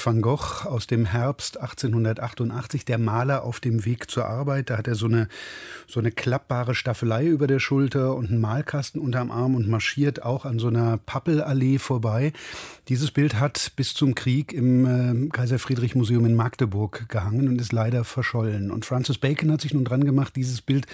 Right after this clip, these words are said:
neu zu erschaffen. Riesige, raumfüllende Bilder. Ich glaube, es gibt eine Serie von sechs oder acht insgesamt. Drei davon hängen dort.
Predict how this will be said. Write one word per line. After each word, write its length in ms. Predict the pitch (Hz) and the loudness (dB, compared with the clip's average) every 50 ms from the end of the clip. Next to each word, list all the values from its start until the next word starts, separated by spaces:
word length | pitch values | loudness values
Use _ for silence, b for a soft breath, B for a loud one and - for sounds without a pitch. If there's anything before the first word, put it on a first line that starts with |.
| B B B B B B - | B B B B B B 0
neu 240 | 123 120 127 151 165 | 2 4 4 4 2
zu 180 | - - 165 | 0 0 0
erschaffen. 580 | 147 139 135 - 156 156 - - 123 104 104 98 | 0 0 0 0 0 0 -2 -2 -2 -2 -2 -2
Riesige, 840 | 90 113 117 104 120 147 165 190 175 127 123 107 95 110 107 98 95 | 0 0 0 0 -2 -2 -2 0 0 0 0 0 0 0 0 2 2
raumfüllende 840 | 104 104 131 147 175 165 - - - 135 135 139 131 127 110 113 | 2 2 2 2 2 0 0 0 0 2 2 4 4 4 2 2
Bilder. 480 | 101 101 113 120 135 135 143 135 135 131 | 0 0 0 0 0 2 0 0 0 -2
Ich 80 | 120 - | -2 -4
glaube, 220 | - 113 110 107 | -6 -6 -6 -6
es 60 | - | -6
gibt 180 | - 131 - - | -8 -6 -4 -2
eine 100 | 123 113 | -2 -2
Serie 380 | 107 113 120 131 127 117 120 | 0 0 0 0 2 2 0
von 200 | - - 123 113 | 0 0 0 0
sechs 260 | 101 117 123 - - 165 | 0 0 -2 -4 -4 -4
oder 260 | 139 113 113 107 131 | -2 -2 -2 -2 -2
acht 200 | 151 - - - | -6 -8 -6 -4
insgesamt. 600 | 170 139 127 - - 135 113 131 127 127 117 B B B B B B B B B B - | -2 -2 -2 0 0 0 2 2 2 0 0 B B B B B B B B B B -8
Drei 240 | - - 143 127 135 | -4 0 0 2 4
davon 360 | 147 139 120 - - 123 113 | 4 2 2 2 2 2 4
hängen 340 | 110 123 143 147 135 113 104 | 4 4 4 4 4 4 4
dort. 220 | 101 113 147 | 2 0 -2